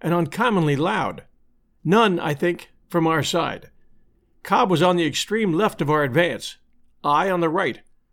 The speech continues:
about two paces apart. He instantly dived into the wood. The three men and I climbed across the fence somehow and struck out across the field,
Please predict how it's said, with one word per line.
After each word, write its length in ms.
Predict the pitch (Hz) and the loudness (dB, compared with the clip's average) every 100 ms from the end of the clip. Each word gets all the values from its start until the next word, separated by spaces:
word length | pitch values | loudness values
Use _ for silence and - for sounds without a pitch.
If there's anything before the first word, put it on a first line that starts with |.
| _ _ _ _ | _ _ _ _
about 280 | 143 147 143 | -2 -2 -2
two 140 | - 254 | -4 -4
paces 440 | - 208 170 143 | 0 0 0 -2
apart. 400 | - 160 113 - - _ _ _ _ _ _ | -2 -4 -4 -8 -14 _ _ _ _ _ _
He 120 | 170 | -2
instantly 520 | 202 247 - 180 156 | 4 2 2 0 -2
dived 440 | 117 180 208 165 | 0 0 2 2
into 160 | 170 160 | 0 0
the 120 | 135 | 0
wood. 340 | 147 160 - - - _ _ _ _ _ _ | 0 0 -4 -14 -20 _ _ _ _ _ _
The 120 | - 131 | -8 -6
three 260 | 185 226 | 0 2
men 180 | 196 202 | 2 2
and 120 | 180 | 0
I 280 | - 247 190 | 0 2 2
climbed 340 | - 175 185 175 | 0 -2 0 0
across 300 | 185 180 - | 0 -2 -2
the 100 | 143 | -6
fence 260 | 226 226 | -4 -4
somehow 560 | - 165 131 131 135 143 _ - | 0 0 2 0 -2 -4 _ -10
and 100 | 139 | -8
struck 300 | - 190 196 | -2 -2 0
out 160 | 185 | -2
across 280 | 160 165 143 | 0 -2 -2
the 100 | 151 | -6
field, 460 | - 233 151 95 | -4 0 0 -2